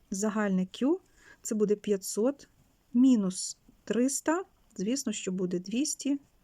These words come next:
джоулів. На сьогодні все. Сподіваюсь, всі завдання тобі були зрозумілі. А, тема не складна. Головне пам'ятати, яким чином записується перший закон термодинаміки, як він формулюється, ось, і як він застосовується в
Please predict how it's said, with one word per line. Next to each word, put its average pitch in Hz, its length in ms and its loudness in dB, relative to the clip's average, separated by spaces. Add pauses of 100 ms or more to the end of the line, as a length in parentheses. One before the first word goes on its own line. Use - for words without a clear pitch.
(640)
джоулів. 185 520 0 (1400)
На 233 100 0
сьогодні 339 320 6
все. 214 300 0
Сподіваюсь, 277 680 0 (140)
всі - 160 -4
завдання 226 420 2
тобі 208 220 0
були 196 220 2
зрозумілі. 311 680 4 (480)
А, 220 180 0
тема 247 260 6
не 247 220 6
складна. 226 600 2
Головне 254 340 6
пам'ятати, 226 560 2
яким 220 280 0
чином 214 280 -2
записується 202 560 0
перший 226 340 0
закон 196 320 -2
термодинаміки, 262 920 2 (100)
як 220 240 2
він 190 100 -2
формулюється, 254 800 4 (300)
ось, 240 420 2
і 247 80 2
як 269 360 4
він 220 80 2
застосовується 220 960 0
в - 80 -14